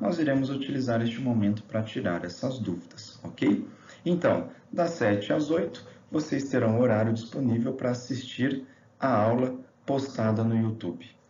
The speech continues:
Das oito às oito e meia, que é o horário da nossa aula, né, que ela se, ela se encerra às oito e meia, o que que nós iremos fazer? O nosso encontro online, ok? Nós iremos fazer esse encontro online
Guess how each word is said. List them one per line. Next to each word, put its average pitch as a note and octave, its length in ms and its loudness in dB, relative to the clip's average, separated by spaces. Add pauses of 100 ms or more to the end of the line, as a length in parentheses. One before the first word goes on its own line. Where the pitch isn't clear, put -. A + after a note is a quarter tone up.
(800)
Das D#3+ 300 2
oito G#2 420 2 (140)
às A#2+ 240 2
oito G#2 260 4
e F3 40 0
meia, E3 500 2
que - 120 -4
é A#2 60 4
o G2+ 100 4
horário F#2+ 480 2 (200)
da G#2+ 240 0
nossa F2+ 400 -2
aula, C3 340 2
né, G2 200 0
que - 140 -8
ela F2+ 140 -6
se, - 220 -12 (140)
ela F2+ 200 -4
se - 160 -6
encerra A#2+ 420 -2
às G2 100 -2
oito G2 220 -2
e - 20 2
meia, F3+ 260 0
o - 460 -16
que D3+ 120 2
que D3+ 80 2
nós B2 240 4
iremos B2 300 4
fazer? F#3 480 -2 (300)
O B3 80 0
nosso C3+ 340 2
encontro A#2 720 0 (160)
online, E2+ 680 0 (520)
ok? C#3 480 0 (240)
Nós G#2 220 0
iremos G2+ 280 2
fazer G2+ 300 0
esse G#2 180 -2
encontro F3 320 -4
online E3+ 480 -2